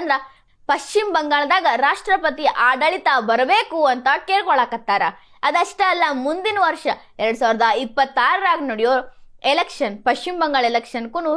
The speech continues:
ರಾಷ್ಟ್ರಪತಿ ಅವರು ಮುಂದಾಳತ್ವದಾಗ ನಡಿಬೇಕು ಅನ್ನೋ ಬೇಡಿಕೆ ಇಡಾಕತ್ತಾರ. ಇನ್ನು ಇಷ್ಟೆಲ್ಲ ಅರಾಜಕತೆ ಸೃಷ್ಟಿ ಮಾಡಿದ ಮಮತಾಕ್ಕ ಹೆಂಗ ನಂಬೋದು ಮಮತಾಕ್ಕನ? ಹಿಂದೂಗಳಿಗೆ ರಕ್ಷಣೆ ಕೊಡ್ತಾಳ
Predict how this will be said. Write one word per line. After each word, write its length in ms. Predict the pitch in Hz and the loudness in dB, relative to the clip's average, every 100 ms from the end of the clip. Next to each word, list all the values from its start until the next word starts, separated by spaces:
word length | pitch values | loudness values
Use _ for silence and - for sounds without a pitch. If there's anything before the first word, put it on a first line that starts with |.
| 240 | 0
ರಾಷ್ಟ್ರಪತಿ 560 | 254 - 359 359 294 277 | -2 -2 -4 -2 0 2
ಅವರು 160 | 262 247 214 | 4 2 -2
ಮುಂದಾಳತ್ವದಾಗ 760 | 233 285 311 294 294 233 269 320 262 | 0 2 2 0 -2 0 0 2 0
ನಡಿಬೇಕು 500 | 269 415 339 294 - 247 | 2 2 2 0 0 -2
ಅನ್ನೋ 140 | 220 196 | -2 -4
ಬೇಡಿಕೆ 300 | 190 190 277 370 | -6 -2 0 2
ಇಡಾಕತ್ತಾರ. 560 | 370 359 302 - 160 - - - - _ - | 0 0 -2 0 -4 -4 -12 -20 -20 _ -6
ಇನ್ನು 120 | 269 262 | -4 -4
ಇಷ್ಟೆಲ್ಲ 340 | - 302 349 392 | -2 -2 2 2
ಅರಾಜಕತೆ 460 | 381 381 330 349 359 - | 4 2 0 -2 -2 -6
ಸೃಷ್ಟಿ 280 | 302 - 359 339 | -10 -6 -4 0
ಮಾಡಿದ 300 | 320 339 262 220 | 0 0 -2 -2
ಮಮತಾಕ್ಕ 500 | 214 285 349 359 349 247 339 - - - | -4 0 0 0 0 0 0 -6 -14 -4
ಹೆಂಗ 220 | 311 453 440 | -2 0 0
ನಂಬೋದು 300 | 370 269 233 220 | 0 0 -4 -4
ಮಮತಾಕ್ಕನ? 560 | 214 233 294 302 233 190 185 _ - | -6 -2 -2 -2 -6 -8 -12 _ -8
ಹಿಂದೂಗಳಿಗೆ 560 | 262 285 349 311 262 214 | -6 -4 -2 0 2 0
ರಕ್ಷಣೆ 300 | 202 - 277 403 403 | -4 -4 0 0 2
ಕೊಡ್ತಾಳ 340 | 294 277 | 0 0